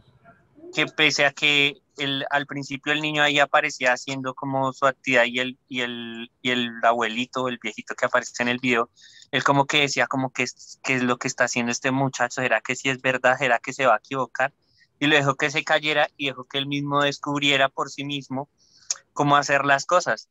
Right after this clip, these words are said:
Y hasta el adulto se sorprendió después de que no era como él creía, sino como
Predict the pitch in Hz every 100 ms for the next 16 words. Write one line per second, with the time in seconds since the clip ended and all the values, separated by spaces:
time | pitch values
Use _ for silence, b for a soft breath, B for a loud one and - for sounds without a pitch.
0 | _ 147 135 131 135 123 123 123 - 143
1 | 143 147 135 135 120 117 120 - 139 127
2 | 131 - 131 127 127 127 131 - 143 131
3 | 120 - 135 135 131 131 143 127 - 123
4 | 120